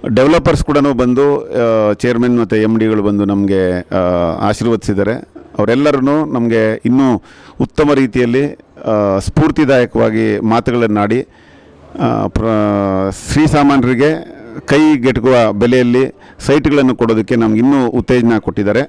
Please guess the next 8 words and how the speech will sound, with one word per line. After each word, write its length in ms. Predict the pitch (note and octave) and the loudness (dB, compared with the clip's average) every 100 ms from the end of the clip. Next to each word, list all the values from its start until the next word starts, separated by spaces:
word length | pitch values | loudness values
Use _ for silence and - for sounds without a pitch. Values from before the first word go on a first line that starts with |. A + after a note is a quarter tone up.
| - _ - - - - | -8 _ -20 -20 -6 -2
ಅವ್ರಿಗೆಲ್ರಿಗೂ 840 | A2+ C#4+ D#4 D#3+ C#3+ D3+ E4 - - - B2 | 2 2 4 2 2 2 0 -4 -18 -10 -2
ನಮ್ಮ 200 | B2 B2 A#2 A2+ - - - - - - - | 2 2 2 -2 -8 -20 -20 -20 -20 -20 -2
ಕೆ 180 | D3+ | 0
ಸ್ಕ್ವೇರ್ 640 | D#3 - D#3+ D#3+ D3 - - | 2 2 2 2 0 -6 -4
ಸ್ಮಾರ್ಟ್ 340 | - C3 C3+ | 0 0 0
ಸಿಟಿಯ 340 | D3 A#2+ C3+ B2 G#2+ G#2 - | 0 0 2 4 2 -2 -4
ಬಳಗದ 680 | A2 B2+ C3+ B2+ B2 G#2 - | 0 2 2 4 4 2 -2
ವತಿಯಿಂದ 500 | B2 A#2+ B2+ C3 B2 | 0 0 2 2 4